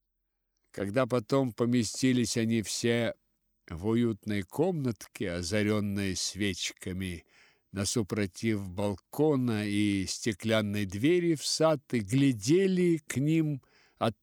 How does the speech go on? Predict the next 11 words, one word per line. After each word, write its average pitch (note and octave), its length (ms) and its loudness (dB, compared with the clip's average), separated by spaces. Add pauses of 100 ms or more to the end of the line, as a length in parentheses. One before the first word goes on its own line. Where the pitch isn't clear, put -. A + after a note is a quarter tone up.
(160)
то C3+ 180 4
ли B2 160 4
звезды, D3 960 2
блиставшие D3 920 0
над C#3+ 220 0
вершинами C3 680 0
заснувшего A#2+ 800 -2
сада, A#2+ 640 0 (720)
Чичикову E3+ 840 4
сделалось E3+ 1160 0 (160)
так - 540 0